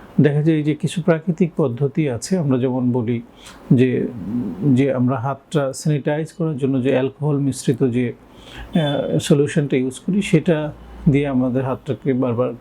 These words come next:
ক্লিন করলে অনেকাংশে এটা কমে যেতে পারে। কারো কারো ক্ষেত্রে বেকিং সোডা দিয়ে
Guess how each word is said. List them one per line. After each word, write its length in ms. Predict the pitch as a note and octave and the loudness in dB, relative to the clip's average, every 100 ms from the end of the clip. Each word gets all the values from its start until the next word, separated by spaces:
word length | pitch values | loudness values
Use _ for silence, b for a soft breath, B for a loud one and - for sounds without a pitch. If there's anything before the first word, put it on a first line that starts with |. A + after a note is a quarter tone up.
| - B - | -16 B 2
ক্লিন 260 | D3+ D3 | 4 4
করলে 400 | D3+ E3 C#3 C3+ C3+ B B B | 2 2 2 0 -4 B B B
অনেকাংশে 460 | D3+ C3 C#3 B2+ D3 | 0 2 0 -2 -2
এটা 140 | C3 | -2
কমে 240 | C#3 C3+ | -2 -2
যেতে 200 | B2+ B2 | -2 -4
পারে। 300 | A#2 B2+ A#2 - | -4 -2 -4 -2
কারো 200 | - E3 | 0 0
কারো 220 | E3+ G3 | 0 0
ক্ষেত্রে 580 | G3+ G3 E3 - D3+ D#3 | 0 2 2 4 2 2
বেকিং 500 | E3+ D3 D#3 - F#3+ | 2 2 2 2 0
সোডা 360 | F3 - D#3 D#3+ | 0 0 0 0
দিয়ে 440 | C#3+ C#3+ C3+ D#3 | -2 -2 0 -2